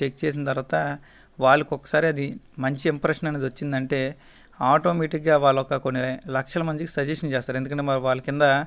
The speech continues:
చాలామంది ఎంప్లాయీస్ ఉంటారు కదా. ఒక ఇప్పుడు Zoom ఉంది, Zoom అనేది ఎవరు వాడతారని మనలాంటి వాళ్ళు వాడరు.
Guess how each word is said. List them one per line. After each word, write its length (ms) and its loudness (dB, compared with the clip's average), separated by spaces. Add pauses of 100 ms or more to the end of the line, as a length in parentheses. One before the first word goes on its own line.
(520)
చాలామంది 440 4
ఎంప్లాయీస్ 380 2
ఉంటారు 240 0
కదా. 220 -4 (640)
ఒక 200 -6
ఇప్పుడు 320 0
Zoom 360 -4
ఉంది, 420 -4
Zoom 300 -2
అనేది 240 0
ఎవరు 200 4
వాడతారని 500 0
మనలాంటి 380 0
వాళ్ళు 200 0
వాడరు. 420 -2